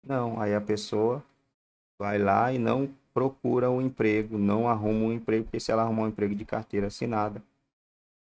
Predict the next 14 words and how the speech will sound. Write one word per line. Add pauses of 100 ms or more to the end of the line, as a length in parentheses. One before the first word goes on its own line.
(160)
ela
vai
perder
o
benefício
dela.
Então,
eles (320)
não
estimulam
o
crescimento
da
pessoa